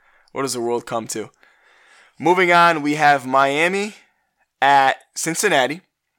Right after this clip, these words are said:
This is gonna be the game I'm gonna target. I'm gonna target Jose Fernandez. For me, tonight, I'm gonna target Jose Fernandez.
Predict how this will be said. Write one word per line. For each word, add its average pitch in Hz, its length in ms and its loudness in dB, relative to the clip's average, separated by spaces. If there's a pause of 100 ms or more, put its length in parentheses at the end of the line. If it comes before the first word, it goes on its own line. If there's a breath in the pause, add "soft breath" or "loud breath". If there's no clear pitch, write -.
This 160 160 2
is 190 140 0
gonna 190 160 2
be 185 100 -2
the 175 140 2
game 165 240 2
I'm 147 80 2
gonna 139 160 0
target. 139 480 0
I'm 131 100 0
gonna 165 140 -2
target 156 380 2
Jose 135 260 0
Fernandez. 123 480 -2
For 135 160 -4
me, 185 340 0 (120)
tonight, 147 280 0
I'm 139 80 -2
gonna 131 200 0
target 123 320 -2
Jose 107 240 -4
Fernandez. 95 520 -10